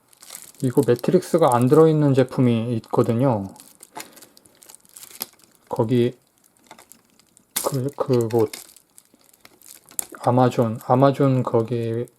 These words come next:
유저 리뷰란 찾아보면 아주 아비규환입니다. 거기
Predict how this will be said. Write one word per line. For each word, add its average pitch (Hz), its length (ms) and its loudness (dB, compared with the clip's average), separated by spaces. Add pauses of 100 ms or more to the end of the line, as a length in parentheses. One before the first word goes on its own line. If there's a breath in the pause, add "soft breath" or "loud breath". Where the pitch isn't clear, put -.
(260)
유저 131 380 4
리뷰란 110 880 -2
찾아보면 127 680 0 (880 loud breath)
아주 - 260 -8
아비규환입니다. 113 920 2
거기 107 280 -8